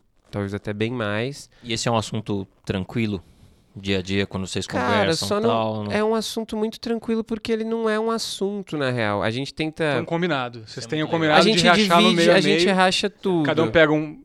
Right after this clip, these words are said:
Speaker 3: você pega uma parte das contas, ela pega outra parte.
Speaker 1: Exato, e a gente faz um fechamento final do mês, assim. Tipo, ah, você paga isso aqui, eu pago isso aqui, e no fim do mês a gente acerta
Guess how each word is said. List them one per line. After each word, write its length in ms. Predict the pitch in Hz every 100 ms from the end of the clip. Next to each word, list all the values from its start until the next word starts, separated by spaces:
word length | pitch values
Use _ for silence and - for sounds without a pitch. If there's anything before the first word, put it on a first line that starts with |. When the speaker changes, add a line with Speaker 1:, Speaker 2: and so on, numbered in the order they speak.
| _
Speaker 3:
você 120 | -
pega 200 | 156 156
uma 160 | 151 139
parte 300 | - 156 151
das 160 | 135
contas, 400 | - 175 196 190
ela 120 | 151 147
pega 220 | 160 147
outra 220 | 139 139
parte. 440 | - 143 151 147
Speaker 1:
Exato, 440 | 139 135 131 110 -
e 40 |
a 20 |
gente 180 | 120 139
faz 180 | 156 139
um 60 | 151
fechamento 1000 | - 151 170 160 156 147 151 151 156
final 400 | 147 - 151 143
do 100 | 143
mês, 360 | 147 139 120 104
assim. 340 | 101 - 98 92
Tipo, 280 | - -
ah, 60 | 113
você 120 | -
paga 300 | 123 135 135
isso 160 | 143 139
aqui, 200 | 156 170
eu 60 | 170
pago 200 | 160 160
isso 160 | -
aqui, 460 | 165 - 170 170 196
e 40 |
no 80 | 185
fim 160 | 180 175
do 80 | 165
mês 180 | 170
a 40 | 165
gente 260 | 160 165
acerta 720 | 170 - 160 160 - 156 147